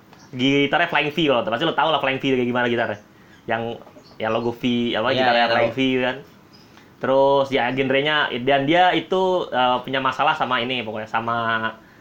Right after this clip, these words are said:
Speaker 1: kepercintaan pokoknya si
Speaker 2: Iya.
Speaker 1: Sawako Sensei itu. Terus ada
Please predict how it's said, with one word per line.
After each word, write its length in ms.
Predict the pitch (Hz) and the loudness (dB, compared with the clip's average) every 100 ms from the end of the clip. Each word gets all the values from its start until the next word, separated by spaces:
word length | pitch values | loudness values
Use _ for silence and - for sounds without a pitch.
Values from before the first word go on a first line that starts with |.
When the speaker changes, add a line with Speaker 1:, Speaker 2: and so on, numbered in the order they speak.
| - | -10
Speaker 1:
kepercintaan 500 | - 131 143 165 165 | -4 -2 2 2 4
pokoknya 460 | 147 131 120 107 101 | 2 2 0 -4 -2
si 340 | 160 165 160 | 0 2 2
Speaker 2:
Iya. 60 | 127 | 2
Speaker 1:
Sawako 180 | 113 113 | 0 -2
Sensei 340 | 113 110 110 | -4 -4 -6
itu. 120 | 107 - - - - - - - | -6 -12 -20 -20 -20 -20 -18 -4
Terus 140 | 160 | 0
ada 300 | 160 143 139 | 0 4 4